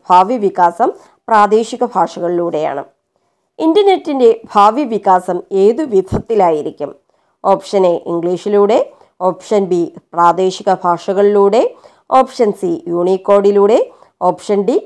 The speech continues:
ഫോണിലൂടെ. ഇന്റർനെറ്റിന്റെ ഭാവി വികാസം പ്രാദേശിക ഭാഷകളിലൂടെയാണ്. ഏതുതരം വെബ്സൈറ്റുകൾക്കും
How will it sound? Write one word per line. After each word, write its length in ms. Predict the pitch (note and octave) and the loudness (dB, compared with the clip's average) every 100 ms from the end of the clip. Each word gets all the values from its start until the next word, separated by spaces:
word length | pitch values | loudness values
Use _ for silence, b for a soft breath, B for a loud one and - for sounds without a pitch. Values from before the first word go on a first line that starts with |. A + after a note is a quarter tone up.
| _ | _
ഫോണിലൂടെ. 600 | - G#3 F#3 F3 C#3 B2 - _ _ _ - | 0 2 2 -2 -6 -10 -16 _ _ _ -8
ഇന്റർനെറ്റിന്റെ 800 | F#3 F#3+ G3+ G3 G3+ G#3 - - - | -2 2 2 0 -4 -2 -2 -6 0
ഭാവി 240 | F#3 F3+ | 0 2
വികാസം 600 | G3 G3 G#3+ A3 G#3+ E4 - b b b G3 | 0 0 4 2 2 -4 -4 b b b 0
പ്രാദേശിക 560 | F#3+ F#3 G#3+ G#3+ A3 - - | 2 4 0 -2 -2 -2 0
ഭാഷകളിലൂടെയാണ്. 960 | F#3+ F#3 - F#3 F3+ F3 D#3 C3 A#2 G2 _ _ _ _ _ - | 0 0 -2 -4 -2 -4 -6 -6 -8 -12 _ _ _ _ _ -4
ഏതുതരം 500 | E4+ G4 F#4 E4 C#4 | 0 0 2 2 4
വെബ്സൈറ്റുകൾക്കും 840 | A#3+ A#3 - D4 D4 C#4+ G#3+ - | 2 -2 0 0 0 2 2 2